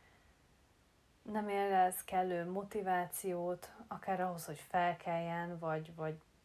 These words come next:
csináljon valamit. Ilyenkor egy idő után érdemes elgondolkozni, hogy, ö, esetleg nincs-e valami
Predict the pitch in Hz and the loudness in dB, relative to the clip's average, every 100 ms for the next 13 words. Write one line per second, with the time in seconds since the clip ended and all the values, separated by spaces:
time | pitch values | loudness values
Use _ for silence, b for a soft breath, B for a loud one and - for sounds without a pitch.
0 | _ _ _ _ - 196 185 180 180 180 | _ _ _ _ -8 -4 0 0 0 2
1 | 180 180 180 180 180 - B B B B | 2 2 2 -2 -6 -14 B B B B
2 | B _ - 220 214 208 208 190 208 269 | B _ -6 -2 -2 -2 -2 -2 -4 0
3 | 247 196 196 180 180 175 165 160 160 151 | 2 2 2 0 0 0 0 -2 -2 -2
4 | 160 160 156 160 170 165 175 175 170 170 | -2 -4 -4 -4 -6 -6 -6 -6 -4 -4
5 | 170 165 180 - 165 170 170 170 - - | -6 -8 -12 -10 -10 -4 -4 -4 -10 -20
6 | - _ _ _ _ _ - 202 196 190 | -20 _ _ _ _ _ -10 -6 -4 -2
7 | 175 175 175 175 175 180 190 | 0 0 0 -2 -2 -4 -8